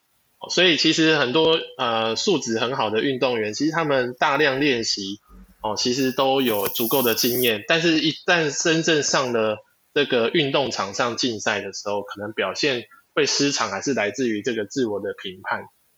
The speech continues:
太多，哦，导致失常。所以呢，其实这个教练的观念其实是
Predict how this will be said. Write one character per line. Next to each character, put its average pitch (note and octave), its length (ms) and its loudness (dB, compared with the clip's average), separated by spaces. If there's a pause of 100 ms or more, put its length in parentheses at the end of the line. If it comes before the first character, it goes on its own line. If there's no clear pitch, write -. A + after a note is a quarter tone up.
太 B2+ 100 0
多， A2 460 -4 (300)
哦， G2+ 160 -6
导 G2 160 0
致 B2 340 -2 (480)
失 C3+ 260 2
常。 B2+ 200 -2 (760)
所 D#3 140 2
以 E3 100 4
呢， B2+ 260 4
其 C#3+ 200 2
实 B2+ 320 2 (340)
这 G3 140 2
个 A#2+ 420 4
教 D3+ 220 2
练 D3 160 2
的 A2+ 100 4
观 B2+ 260 0
念 A#2+ 220 2
其 A2+ 220 0
实 C3 160 0
是 - 140 -10